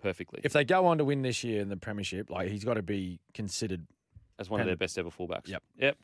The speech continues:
Speaker 1: totally agree with that. Uh, we're gonna head to a break. After the break, we'll get to your texts as well. So oh four five seven, seven three six, seven three six, give us a text, and we'll see you after the break. Welcome back to the Captain's Run with Cam Smith. Make sure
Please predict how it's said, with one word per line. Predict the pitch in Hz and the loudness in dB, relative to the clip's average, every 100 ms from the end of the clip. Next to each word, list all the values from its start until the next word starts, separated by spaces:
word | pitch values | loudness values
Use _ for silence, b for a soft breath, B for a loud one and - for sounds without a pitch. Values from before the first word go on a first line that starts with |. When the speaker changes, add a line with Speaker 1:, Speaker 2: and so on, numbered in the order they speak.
| - | 2
Speaker 1:
totally | 131 139 131 | 4 6 4
agree | 131 | 4
with | 127 123 | 2 4
that. | 127 123 - | 2 2 4
Uh, | 117 107 107 b b - | 4 6 4 b b 2
we're | |
gonna | 139 127 | 6 6
head | 147 160 | 6 6
to | 160 | 4
a | |
break. | 135 156 160 165 | 6 6 6 6
After | 151 - | 4 4
the | 135 | 0
break, | 120 190 - | 4 2 2
we'll | 127 | 0
get | 107 170 | 0 -4
to | - | -2
your | 190 190 | 0 0
texts | - 180 180 - | -2 -2 -2 -6
as | 160 | -2
well. | 190 180 | 0 2
So | - 110 | 4 2
oh | 139 143 | 2 2
four | 202 196 | 2 2
five | 190 190 | 2 2
seven, | - 156 | 2 0
seven | 151 151 143 | 0 -2 0
three | 147 | -2
six, | 131 131 - | -2 -4 -2
seven | 127 | -4
three | 117 117 | -4 -8
six, | 135 - | -8 -4
give | 175 156 | -2 -2
us | |
a | 120 | -4
text, | 165 - - b b - | -4 -4 -6 b b -8
and | 101 | -6
we'll | |
see | 92 113 117 | -4 0 0
you | 123 - | -2 -2
after | - - | -4 -2
the | 104 | 2
break. | 92 69 _ _ _ | 2 2 _ _ _
Welcome | 110 123 127 131 120 107 | 6 8 8 8 6 4
back | 92 131 151 | 6 6 6
to | - | 6
the | 117 113 | 4 4
Captain's | - 143 - 131 107 | 6 6 6 0 2
Run | 127 127 120 107 | 4 6 4 4
with | 131 127 | 4 4
Cam | - 127 123 117 | 2 4 6 4
Smith. | - - 117 110 | 0 0 0 0
Make | 110 113 160 | 2 4 4
sure | - - 123 120 | 4 4 4 4